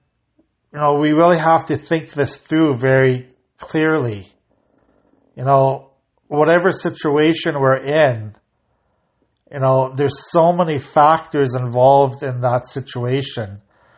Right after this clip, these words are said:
How I became, you know, depressed, out of my luck, couldn't work for those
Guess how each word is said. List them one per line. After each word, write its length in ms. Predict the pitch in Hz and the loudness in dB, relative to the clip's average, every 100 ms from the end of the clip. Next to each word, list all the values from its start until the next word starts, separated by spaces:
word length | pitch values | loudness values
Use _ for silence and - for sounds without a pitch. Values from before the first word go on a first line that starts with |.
| _ _ | _ _
How 360 | - 143 156 | 0 4 6
I 260 | 156 151 147 | 6 4 2
became, 840 | 143 131 131 - 147 143 139 135 123 _ _ _ _ _ _ _ _ _ _ | -4 -10 -10 -8 -6 -4 -4 -6 -8 _ _ _ _ _ _ _ _ _ _
you 140 | - 131 | -10 -4
know, 340 | 127 123 123 120 | -2 -2 -6 -10
depressed, 800 | 127 - - 156 156 - - - | -12 -4 2 4 4 0 -12 -12
out 220 | 143 131 | -2 0
of 140 | 131 123 | 0 0
my 160 | 127 | -2
luck, 600 | 123 139 147 151 - _ | 2 4 4 2 -8 _
couldn't 400 | - 147 127 127 | -8 -6 -6 -8
work 360 | 135 147 147 147 | -2 0 0 -4
for 540 | - 143 135 123 - _ _ _ _ _ _ | -2 2 2 0 -4 _ _ _ _ _ _
those 680 | - 127 127 123 117 - - | -14 -6 -4 -6 -8 -14 -18